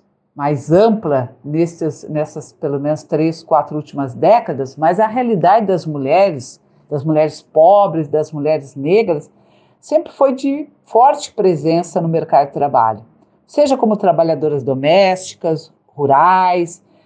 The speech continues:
em certos segmentos da indústria, mais intensivo em força de trabalho, e no próprio setor de comércio e serviços. Um segundo aspecto, acho que chama atenção, é que nestas últimas décadas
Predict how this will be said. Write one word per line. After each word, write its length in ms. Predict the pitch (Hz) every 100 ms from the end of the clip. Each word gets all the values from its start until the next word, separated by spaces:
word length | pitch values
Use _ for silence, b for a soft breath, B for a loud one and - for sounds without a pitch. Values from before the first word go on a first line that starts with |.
| b
em 40 |
certos 400 | 147 170 160 -
segmentos 680 | - 165 156 147 170 180 -
da 180 | 139 147
indústria, 680 | 139 120 196 233 214 - 147
mais 240 | 147 165
intensivo 640 | 160 151 143 131 - 156 151
em 60 |
força 360 | 139 143 139 147
de 60 |
trabalho, 520 | - 180 156 143 180 202
e 20 |
no 80 | 190
próprio 340 | 175 170 -
setor 280 | 180 175 156
de 80 | -
comércio 420 | 156 151 135 -
e 40 | 160 151
serviços. 560 | 120 95 - - - _ _ b b b b 262
Um 60 |
segundo 400 | - 269 262 330
aspecto, 580 | 185 190 - 208 196 -
acho 160 | 170 -
que 80 |
chama 400 | - - 226 247
atenção, 840 | 208 - 147 - - 190 233 202 - _ _ _ _
é 80 | -
que 140 | - 247
nestas 380 | 254 277 240
últimas 480 | 254 269 233 196 139
décadas 960 | 131 185 233 - 185 147 143 143 -